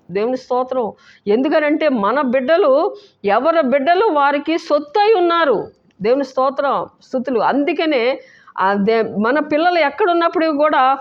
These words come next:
మన ధ్యాస, మన శ్వాస ఆళ్ళ మీదే ఉంటది, ఆ, ఆళ్ళ మీదే ధ్యాస ఉంటది. సేమ్ టైమ్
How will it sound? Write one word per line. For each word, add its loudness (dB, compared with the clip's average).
మన 0
ధ్యాస, 0
మన 0
శ్వాస 0
ఆళ్ళ 2
మీదే 2
ఉంటది, 0
ఆ, 2
ఆళ్ళ 2
మీదే 2
ధ్యాస 0
ఉంటది. -4
సేమ్ -2
టైమ్ -2